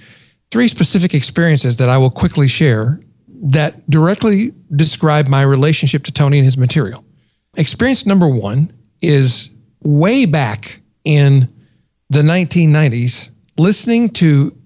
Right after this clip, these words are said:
Tony's tapes helped me accelerate my radio career and take me from a low-paid, mostly destitute disc jockey to a successful radio executive with one of the top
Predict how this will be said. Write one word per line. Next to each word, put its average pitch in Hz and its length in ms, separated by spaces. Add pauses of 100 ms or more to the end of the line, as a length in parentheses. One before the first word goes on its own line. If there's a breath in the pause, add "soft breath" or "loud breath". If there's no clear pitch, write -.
Tony's 185 680 (520)
tapes - 640 (840)
helped 185 260
me 180 180
accelerate 202 720
my 160 140
radio 160 440
career 123 340
and 127 120
take 170 240
me 156 160
from 139 440
a 131 300 (100)
low-paid, 165 1040 (580 soft breath)
mostly 202 460
destitute 156 540 (480)
disc 165 240
jockey 127 560 (520)
to 170 160
a 156 100
successful 208 1000 (160)
radio 175 380
executive 147 640
with 131 140
one 143 120
of 135 80
the 139 100
top 160 420